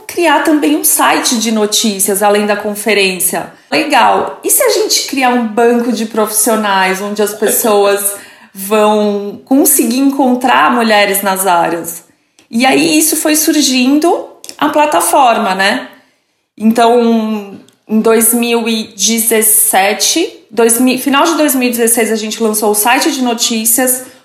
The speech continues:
com o,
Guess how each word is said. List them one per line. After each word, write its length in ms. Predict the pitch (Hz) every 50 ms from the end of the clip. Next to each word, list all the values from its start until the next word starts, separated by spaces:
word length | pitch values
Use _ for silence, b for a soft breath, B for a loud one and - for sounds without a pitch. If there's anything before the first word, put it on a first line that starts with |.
| B B
com 600 | - - 254 247 254 269 302 330 - - - - - _ _ _ _ _ _ _ _ - - - - -
o, 920 | 214 220 220 226 226 220 220 220 214 214 214 208 202 202 202 185 185 -